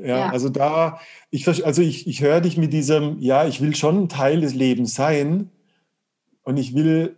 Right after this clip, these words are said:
Speaker 1: nicht zu wenig, also ich will nicht, dass der einfach immer irgendwo völlig aus dem, f-, plötzlich weg ist und keiner weiß, was er macht.
Speaker 2: Mhm.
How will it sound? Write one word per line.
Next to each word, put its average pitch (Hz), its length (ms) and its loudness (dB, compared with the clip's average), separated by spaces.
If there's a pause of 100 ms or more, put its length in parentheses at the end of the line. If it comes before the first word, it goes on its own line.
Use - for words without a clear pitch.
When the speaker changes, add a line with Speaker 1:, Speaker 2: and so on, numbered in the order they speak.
Speaker 1:
nicht 156 320 -4
zu 127 300 -4
wenig, 165 640 0
also 123 180 -2
ich 113 120 -2
will 139 100 2
nicht, 139 200 -2
dass 127 120 -2
der 143 100 -2
einfach 131 200 -2
immer 160 380 0
irgendwo 135 440 0
völlig 147 580 0
aus 127 300 -2
dem, 131 220 0 (600)
f-, - 140 -18 (120)
plötzlich 143 440 0
weg 135 200 2
ist 175 160 0
und 151 100 0
keiner 127 340 0
weiß, 127 320 2
was 120 120 -2
er 110 100 -2
macht. - 500 -4 (480)
Speaker 2:
Mhm. 170 480 -4